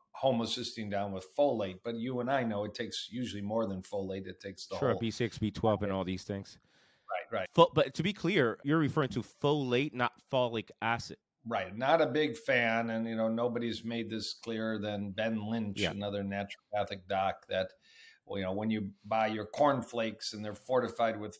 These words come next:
Speaker 1: folic acid, it may actually gum up your metabolism. When you're eating leafy greens, they have a more natural version. And if you get it better vitamins than the average, they'll have folate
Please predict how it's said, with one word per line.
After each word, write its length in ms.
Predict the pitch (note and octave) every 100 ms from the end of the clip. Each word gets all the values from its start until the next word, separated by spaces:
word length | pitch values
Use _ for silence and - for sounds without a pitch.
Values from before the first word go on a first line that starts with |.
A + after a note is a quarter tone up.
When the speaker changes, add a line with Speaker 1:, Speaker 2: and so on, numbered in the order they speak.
| _ -
Speaker 1:
folic 440 | B2 A#2+ A2+ -
acid, 520 | A#2+ A#2 A2 - G2+ G#2
it 100 | G2
may 200 | G#2 G#2
actually 320 | G#2+ - G2
gum 300 | G2+ G#2+ G#2+
up 180 | G2+ -
your 120 | G2
metabolism. 920 | F#2+ F#2 G2 G2 G2 G2 - G2 F2+ _ - - -
When 160 | G#2+
you're 80 | G2+
eating 340 | B2 A#2+ G#2+
leafy 460 | A2+ B2+ - A#2 G#2+ G#2+
greens, 680 | C#3 C#3+ A#2+ A2 A2+ G2+
they 140 | G#2+ G#2
have 240 | G#2 G2+
a 380 | G2+ G2 G2 F2
more 220 | G2 G2
natural 480 | G2+ G#2 G#2+ - G#2
version. 460 | G2 G#2 G2+ G2+ G2+
And 120 | G2+
if 140 | G2
you 80 | G2+
get 160 | G2+ G2+
it 80 | F#2+ _ _
better 300 | A#2 A2+ G#2
vitamins 640 | G2 A2+ A2 G#2 G2 F#2 G2
than 160 | F#2+
the 100 | F#2+
average, 460 | G2 F#2+ G2 F#2+ - - - _
they'll 140 | F#2+
have 200 | F#2+ F#2+ F2
folate 760 | - - A2+ A2 G#2 G2+ F#2+